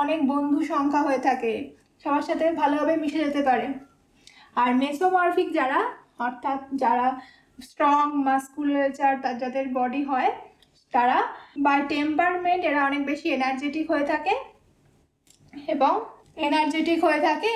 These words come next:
এবং courageous হয়ে থাকে, উৎসাহী হয়ে থাকে, যে কোনো কাজে এরা ঝাঁপিয়ে পড়ে। আর ectomorphic যারা, তারা thin এবং long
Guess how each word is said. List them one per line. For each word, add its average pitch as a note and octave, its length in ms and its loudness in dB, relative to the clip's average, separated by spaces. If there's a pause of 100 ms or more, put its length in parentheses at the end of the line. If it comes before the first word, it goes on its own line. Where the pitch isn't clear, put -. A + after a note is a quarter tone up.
এবং D#4+ 140 2 (160)
courageous C#4+ 520 0
হয়ে C4 200 -2
থাকে, B3+ 180 -4 (120)
উৎসাহী D#4 480 -4
হয়ে B3+ 200 0
থাকে, A3+ 200 -4 (100)
যে C#4 140 -6
কোনো D4+ 140 -4 (120)
কাজে C4 240 0 (100)
এরা E4 120 2 (680)
ঝাঁপিয়ে C#4+ 420 0
পড়ে। A#3 220 -2 (440)
আর B3 80 2 (120)
ectomorphic G4 680 2 (120)
যারা, C4+ 220 2 (260)
তারা C4 240 0 (320)
thin E4 300 0 (160)
এবং D4 160 -4 (180)
long C4 140 4